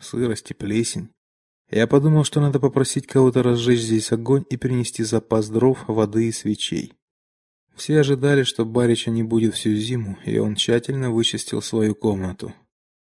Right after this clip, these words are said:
Я нашел несколько горшочков с мазью,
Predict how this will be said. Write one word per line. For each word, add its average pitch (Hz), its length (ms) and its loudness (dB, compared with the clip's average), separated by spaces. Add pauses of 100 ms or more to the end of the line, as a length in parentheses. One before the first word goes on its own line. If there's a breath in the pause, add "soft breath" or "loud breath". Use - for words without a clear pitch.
(340)
Я 113 280 0
нашел 147 360 2
несколько 135 440 -2
горшочков 120 640 -2
с - 100 -10
мазью, 117 420 -2